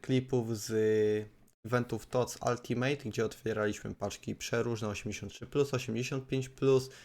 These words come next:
gwarantowany tots Ultimate, no i też z nowego eventu, gdzie są teraz karty do trafienia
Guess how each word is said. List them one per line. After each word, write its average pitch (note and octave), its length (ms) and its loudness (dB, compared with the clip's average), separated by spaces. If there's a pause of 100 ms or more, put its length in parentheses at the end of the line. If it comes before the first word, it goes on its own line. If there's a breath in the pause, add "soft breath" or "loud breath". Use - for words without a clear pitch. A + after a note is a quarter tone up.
(300 loud breath)
gwarantowany A#2+ 1000 2
tots B2+ 340 0 (140)
Ultimate, C#3+ 480 -2 (380 loud breath)
no D3+ 100 4
i E3+ 80 6
też D#3+ 180 4
z C3 120 -8
nowego C#3+ 400 4
eventu, B2+ 840 4
gdzie A2+ 420 4 (220)
są G#2+ 320 0
teraz G#2 340 -2
karty G#2 380 0
do G2 140 -4
trafienia G2+ 760 -4